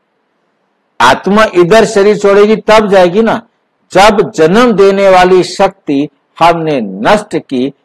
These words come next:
तो हमने अपने आप को समझो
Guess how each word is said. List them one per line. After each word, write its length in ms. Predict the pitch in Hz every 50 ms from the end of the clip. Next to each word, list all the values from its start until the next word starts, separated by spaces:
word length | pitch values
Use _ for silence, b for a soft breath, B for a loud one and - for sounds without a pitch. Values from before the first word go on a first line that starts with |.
| _ _ -
तो 60 | 147
हमने 600 | 135 123 120 143 170 180 175 156 147 143 139 - _ _ _ -
अपने 500 | 139 147 - - 175 180 180 165 139 - _ _ -
आप 260 | 117 139 160 160 - _
को 160 | - 147 151 143
समझो 560 | - - - 143 143 151 135 143 165 180